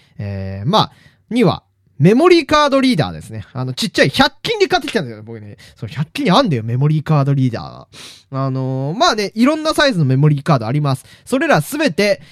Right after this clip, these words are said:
えー、一つのリ-、リーダーで読めるようにということで、メモリーカードリーダー、えー、と、ピンマイク入ってます。常に入ってます、ピンマイク。あんで、ピンマ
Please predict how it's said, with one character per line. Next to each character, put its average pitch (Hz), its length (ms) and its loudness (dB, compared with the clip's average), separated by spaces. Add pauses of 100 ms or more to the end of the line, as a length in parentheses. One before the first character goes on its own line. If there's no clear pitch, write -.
(180)
え 147 100 2
ー、 - 20 4
一 - 240 2
つ 285 120 -6
の 156 240 -4 (180)
リ-、 143 240 -2 (240)
リ 156 180 2
ー - 20 0
ダ 156 120 2
ー 151 40 0
で 151 80 2
読 135 180 2
め 190 100 2
る 170 80 4
よ 113 120 0
う 95 40 -12
に - 80 -14
と - 80 -18
い - 40 -18
う - 20 -18
こ - 100 -20
と - 80 -20
で、 - 220 -12
メ 123 120 2
モ 151 120 6
リ 147 80 4
ー 127 40 -4
カ 135 160 2
ー - 20 0
ド 120 120 0
リ 110 180 -4
ー - 20 -10
ダ - 300 -12
ー、 - 60 -20 (260)
え 95 580 -10
ー、 - 0 - (120)
と、 - 320 0 (640)
ピ 403 120 0
ン 480 40 -6 (140)
マ 403 100 4
イ 196 80 0
ク - 220 -12 (320)
入 117 100 -4
っ - 40 -8
て - 80 -14
ま - 100 -16
す。 - 240 -20
常 359 320 -2
に 294 100 -2
入 170 160 0
っ - 20 -6
て - 140 -14
ま - 80 -20
す、 - 120 -20
ピ 147 120 -2
ン 131 60 -2
マ 110 100 -6
イ 110 60 -12
ク。 - 160 -16 (440)
あ 139 140 0
ん 147 80 -2
で、 160 100 0
ピ 277 140 -2
ン - 20 -8
マ 587 60 -10